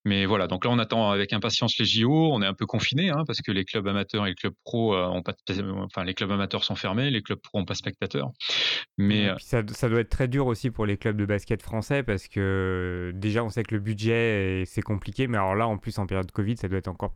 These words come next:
Speaker 2: plus difficile.
Speaker 1: Bah, je pense qu'ils s'en foutent. Bon, ils souffrent tous. Les équipes internes sont plus ou moins en chômage partiel, donc les joueurs jouent, mais les compètes se font en, en club pro, voilà. Mais donc, donc nous, les clubs pro cette année devaient tous à peu près faire des cartes. Euh, ça sera pas le cas.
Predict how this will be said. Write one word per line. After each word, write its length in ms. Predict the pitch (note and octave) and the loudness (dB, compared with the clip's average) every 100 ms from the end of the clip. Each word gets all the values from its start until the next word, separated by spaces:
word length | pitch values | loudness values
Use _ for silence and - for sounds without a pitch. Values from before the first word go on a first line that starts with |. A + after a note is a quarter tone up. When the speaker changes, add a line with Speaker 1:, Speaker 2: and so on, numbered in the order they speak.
| - | -8
Speaker 2:
plus 180 | - A2 | -4 -4
difficile. 340 | G#2 - A2 | -4 -4 0
Speaker 1:
Bah, 180 | G#2 G#2 | 4 4
je 100 | F#2 | 4
pense 180 | A#2 - | 0 2
qu'ils 120 | - | 2
s'en 140 | - | 2
foutent. 240 | G2+ B2 F#2+ | 2 2 2
Bon, 200 | F#2 F2+ | 4 2
ils 140 | F#2 | 2
souffrent 300 | - - A2+ | 0 0 -2
tous. 280 | - C3 - | 2 2 2
Les 140 | F#2+ | 2
équipes 240 | G2 A2 G#2+ | 0 0 -2
internes 280 | F#2+ A#2 A2 | 0 2 2
sont 160 | - | 0
plus 200 | - - | -2 0
ou 40 | G2 | 2
moins 100 | G#2 | 4
en 40 | |
chômage 300 | G2 G2 F#2 | 2 2 0
partiel, 440 | G2+ - - A#2+ G#2+ | 0 0 2 2 2
donc 180 | F#2+ | 0
les 60 | G#2 | 0
joueurs 320 | G2 G2 F#2 | 0 2 2
jouent, 280 | F#2+ A#2+ B2+ | 2 4 6
mais 280 | A#2 F#2 F2+ | 6 4 2
les 100 | F2+ | 0
compètes 320 | - F#2+ F#2+ | 0 -2 -2
se 100 | - | -2
font 440 | F2 - B2 A#2+ F#2+ | -2 2 2 4 2
en, 260 | G2 F#2+ F#2 | 2 0 0
en 40 | |
club 180 | G2 F#2+ _ | -2 -6 _
pro, 140 | B2 A2+ | 0 2
voilà. 200 | G2 G2+ | 2 2
Mais 200 | F#2 F#2 - | 0 -2 -4
donc, 240 | G#2 G#2 - - - | -4 -6 -4 -4 -2
donc 140 | - E3 | 2 6
nous, 100 | C#3 | 6
les 100 | B2+ | 6
clubs 200 | A#2+ - | 2 0
pro 140 | B2+ | 0
cette 200 | B2 A#2 | 2 0
année 160 | A2+ C3 | 0 2
devaient 220 | G#2+ G#2 | 2 0
tous 220 | D3 - | 0 0
à 40 | |
peu 140 | - G#2+ | -2 -2
près 120 | A2 | -4
faire 160 | - F#2 | -2 -2
des 120 | F2+ | 0
cartes. 260 | A#2 - | -2 -2
Euh, 240 | G2+ F2+ F2 | -2 0 0
ça 140 | - | -2
sera 160 | - G2+ | -4 -4
pas 80 | F2+ | -6
le 40 | |
cas. 140 | - | -6